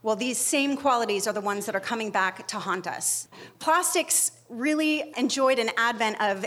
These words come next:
incredible exponential growth back then, and it didn't take long for the effects of that to be seen. As early as the fifties and sixties, people were starting to see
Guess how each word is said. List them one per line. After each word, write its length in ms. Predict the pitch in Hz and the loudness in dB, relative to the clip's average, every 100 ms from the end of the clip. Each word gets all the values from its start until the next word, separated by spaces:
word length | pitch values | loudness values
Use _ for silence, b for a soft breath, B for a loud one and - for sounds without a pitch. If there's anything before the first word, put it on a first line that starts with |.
| 240 | -6
incredible 880 | 233 - 294 233 226 208 214 - 262 | -4 0 0 2 0 -2 -6 -12 -8
exponential 680 | 277 - 254 226 226 220 | -4 -2 0 0 -2 -4
growth 280 | 214 202 208 | 0 0 0
back 220 | 208 185 | -2 -2
then, 160 | - 202 | -4 -4
and 100 | 254 | -2
it 120 | 277 | -2
didn't 240 | 320 392 339 | 0 -2 -2
take 240 | 302 - | -4 -4
long 440 | 226 240 202 190 190 B B | 0 2 2 -2 -8 B B
for 140 | 247 | -2
the 80 | 240 | 0
effects 320 | 220 233 220 | 0 0 -2
of 80 | 220 | 0
that 160 | 190 - | 0 -2
to 80 | |
be 140 | 202 190 | -4 -4
seen. 420 | - 196 180 180 B B B | -4 -4 -6 -10 B B B
As 160 | 269 247 | -2 0
early 400 | 302 339 339 285 | 0 2 0 0
as 200 | 240 208 | -2 -2
the 100 | 240 | -6
fifties 520 | - 302 - 196 170 | -4 -4 -4 -8 -6
and 140 | 196 | -8
sixties, 420 | 190 254 - 196 - | -6 -8 -8 -10 -8
people 240 | 247 240 | -8 -4
were 80 | 214 | -2
starting 360 | - 233 226 | 0 -2 -2
to 100 | 214 | -4
see 400 | 214 240 214 214 | -4 -2 -4 -6